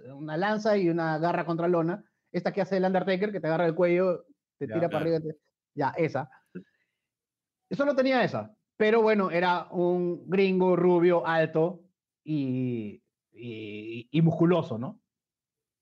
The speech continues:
Speaker 1: Parecía un, un robot, era un cyborg.
Speaker 2: Claro.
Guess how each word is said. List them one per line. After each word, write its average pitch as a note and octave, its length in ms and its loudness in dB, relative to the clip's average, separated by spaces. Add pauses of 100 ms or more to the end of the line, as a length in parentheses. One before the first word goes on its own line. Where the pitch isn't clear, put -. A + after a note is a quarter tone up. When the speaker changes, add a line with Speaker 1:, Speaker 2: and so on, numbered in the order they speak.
(160)
Speaker 1:
Parecía D3+ 420 0
un, E3 220 2
un E3 120 2
robot, E3 400 0 (300)
era C#3 120 -6
un C#3 80 -4
cyborg. A2 240 -4
Speaker 2:
Claro. F#2+ 340 -10